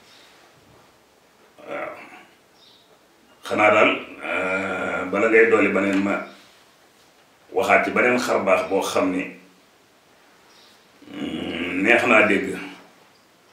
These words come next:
ndax lu baax, lu baax la tudd, te lu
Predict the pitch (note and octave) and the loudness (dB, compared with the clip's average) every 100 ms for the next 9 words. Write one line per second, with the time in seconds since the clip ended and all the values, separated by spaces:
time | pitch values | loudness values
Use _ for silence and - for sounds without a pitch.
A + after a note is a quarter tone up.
0 | _ _ _ _ _ _ _ - - F#2+ | _ _ _ _ _ _ _ -16 -6 -4
1 | - - F#2+ F#2+ F#2+ - - - - - | -4 -6 -4 2 4 4 0 -12 -20 -20
2 | - _ _ - _ _ - - - - | -20 _ _ -20 _ _ -20 -20 -20 -20
3 | - F#2+ F#2+ F#2+ G#2 G2+ A2 - - - | -14 -8 0 0 2 -2 -4 -6 -8 -12
4 | - - - F2 | -18 -20 -6 -2